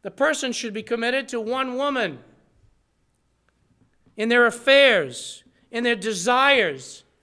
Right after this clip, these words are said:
He should not be a womanizer. He should not be a flirt. It's very possible, if you just take it that he's married to one woman for his life, that all the time he's married to one woman,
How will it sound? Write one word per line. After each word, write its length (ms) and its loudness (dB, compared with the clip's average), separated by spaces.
He 100 -8
should 240 -8
not 240 0
be 120 -4
a 60 0
womanizer. 840 0
He 80 -12
should 220 -8
not 220 0
be 120 -2
a 80 -2
flirt. 840 -4
It's 160 -8
very 340 0
possible, 600 -2
if 100 -8
you 60 -8
just 200 -12
take 200 -4
it 100 -6
that 120 -4
he's 220 -8
married 460 -4
to 80 -6
one 320 -6
woman 380 -4
for 160 -6
his 100 -4
life, 320 -4
that 220 -8
all 240 -2
the 80 -10
time 260 -8
he's 160 -12
married 400 -6
to 80 -10
one 220 -6
woman, 300 -8